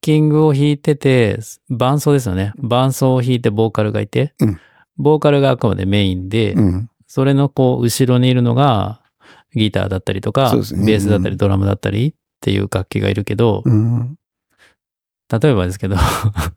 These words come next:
Speaker 2: リズム。うん。
Speaker 1: 永遠ドラムソロ続いてたら曲になんないじゃないですか。
Speaker 2: なんないですよね。
Speaker 1: ね、それもギターも同じで、
Speaker 2: うん。
Speaker 1: ギターのその九十九パーセントはやっぱリズムギターなんですよね。
Speaker 2: ああ、はいはい。
Speaker 1: だからそこが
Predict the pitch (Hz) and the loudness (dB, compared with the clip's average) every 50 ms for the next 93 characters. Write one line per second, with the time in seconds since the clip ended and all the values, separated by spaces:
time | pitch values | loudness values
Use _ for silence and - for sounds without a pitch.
0 | _ _ _ _ _ - - - 113 113 110 107 101 101 98 - 110 110 107 104 | _ _ _ _ _ -8 -4 -2 -2 0 2 2 2 2 0 0 0 0 2 2
1 | 117 123 143 151 160 156 143 117 123 120 123 131 135 131 139 147 117 95 101 98 | 2 4 4 4 4 2 2 2 2 2 2 2 2 2 2 2 2 2 0 0
2 | 95 98 92 101 90 101 90 92 90 - - 113 - 123 110 107 113 113 107 92 | 0 0 0 -2 -2 0 0 0 -2 -2 -2 -2 0 0 2 2 2 2 2 0
3 | 87 90 90 92 - - - 117 127 127 123 110 92 87 - - 85 92 92 87 | 0 -2 -6 -6 -6 -2 2 2 4 4 4 4 2 0 -2 0 2 2 2 2
4 | 87 90 - - 117 107 101 117 - _ - - - 135 127 123 120 113 117 117 | 2 0 0 0 0 0 0 -2 -6 _ -10 -4 0 2 2 2 2 2 0 0
5 | 110 - 117 117 117 110 113 113 107 107 104 95 95 98 95 98 123 - 127 131 | 0 0 0 0 0 0 0 0 0 0 -2 -2 -2 -2 -4 -4 -4 -2 0 0
6 | 127 117 110 110 110 110 123 123 - _ _ _ _ _ _ _ _ _ _ _ | 2 2 0 0 0 -2 -4 -8 -12 _ _ _ _ _ _ _ _ _ _ _
7 | _ _ _ - 151 - - - 135 127 - - 185 185 180 175 165 147 151 156 | _ _ _ -10 -10 -8 -4 -2 -2 -2 0 2 2 2 4 4 2 4 4 4
8 | 147 139 - - - 196 170 127 101 90 - 117 107 107 117 110 - 120 104 - | 2 2 0 2 2 2 2 2 0 0 0 -2 0 0 -2 -2 0 -2 -2 -2
9 | 95 90 - - 98 98 98 107 107 120 120 127 127 127 - - - - 98 95 | -2 -4 -4 -6 -6 -2 -2 0 0 0 0 0 0 -2 -2 -4 -6 -6 -10 -10
10 | - - - - 107 98 101 101 98 95 92 92 101 98 95 92 90 90 90 98 | -10 -8 -4 -2 0 0 0 0 0 0 0 0 0 0 0 0 -2 -2 -4 -8
11 | 107 113 _ _ _ _ _ _ _ _ _ _ _ _ 170 156 127 117 107 98 | -10 -12 _ _ _ _ _ _ _ _ _ _ _ _ -8 -6 -4 -2 -2 -2
12 | 95 - - - 156 151 - 180 180 190 185 160 117 - 127 120 | -4 -6 -4 -4 -4 0 0 2 2 2 2 2 2 0 -4 -8